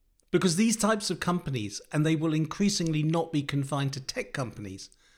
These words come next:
can be super efficient and blindingly effective. If your company comes up against such an organization, you better be prepared for some serious competition.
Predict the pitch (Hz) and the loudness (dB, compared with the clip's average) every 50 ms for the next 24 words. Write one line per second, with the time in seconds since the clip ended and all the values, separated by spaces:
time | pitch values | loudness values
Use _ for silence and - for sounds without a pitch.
0 | _ _ _ _ _ _ - - 202 220 214 196 - - - - - 302 294 - | _ _ _ _ _ _ -4 0 0 2 2 2 2 0 0 0 0 0 0 2
1 | 226 208 190 165 - 208 208 202 - 147 113 113 - - - 139 139 135 139 175 | 2 2 2 2 2 0 0 0 0 -4 -4 -6 -6 -2 0 2 2 2 2 0
2 | 170 165 180 190 196 190 165 165 147 139 131 127 120 117 113 - - 165 - - | 0 0 0 2 2 2 4 2 2 2 0 0 -2 -4 -4 -6 -8 -8 -10 -10
3 | - - 104 87 - - _ _ _ - _ _ _ _ _ _ _ _ _ _ | -12 -14 -14 -14 -16 -20 _ _ _ -20 _ _ _ _ _ _ _ _ _ _
4 | _ _ _ _ - - - - - 185 143 185 220 254 262 - 214 226 208 202 | _ _ _ _ -20 -20 -16 -6 -4 -2 0 2 2 2 4 4 4 4 4 4
5 | 170 185 - - - 180 180 180 170 185 175 180 - - 165 156 151 - - - | 0 -2 -2 -2 -2 0 0 2 2 0 0 0 0 -2 -2 -2 -2 -2 -2 -2
6 | 190 180 - - 185 170 170 151 - 160 151 147 143 143 139 - 143 139 131 - | -2 -2 -2 -2 -2 0 0 -2 -2 -2 -2 -2 -2 -2 -2 -2 -4 -4 -4 -6
7 | - 107 95 101 107 - - 233 233 247 247 - 208 196 202 - 165 - 165 170 | -8 -8 -8 -10 -10 -8 -6 -4 -4 -2 -2 0 0 0 0 -2 -4 -2 -2 -2
8 | 151 135 135 - 127 - - 131 123 - - - 202 185 170 147 127 131 - - | -2 -2 -4 -6 -6 -6 -4 -4 -4 -2 0 0 2 2 2 0 -2 -2 -2 -4
9 | 147 135 135 139 135 175 160 143 - 110 90 90 | -4 -4 -4 -4 -4 -4 -4 -4 -6 -8 -10 -12